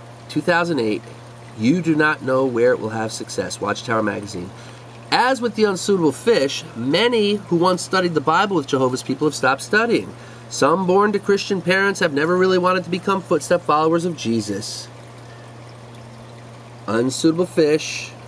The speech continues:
"Some born to Christian parents have never really wanted to become footstep followers of Jesus."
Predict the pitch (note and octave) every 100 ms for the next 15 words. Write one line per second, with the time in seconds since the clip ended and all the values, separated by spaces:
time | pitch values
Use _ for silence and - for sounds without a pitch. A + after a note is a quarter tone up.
0 | - - - - G2 A2+ C3+ C#3+ D3+ C#3+
1 | D3+ - D3 D#3+ E3 E3+ D#3+ A#2 A2+ A#2
2 | C#3 D3+ D#3+ C#3+ D3 D3+ D#3 E3 - C#3
3 | C#3 C#3+ - C#3+ - B2 B2+ C3 C3 A#2
4 | G#2+ G2 F2+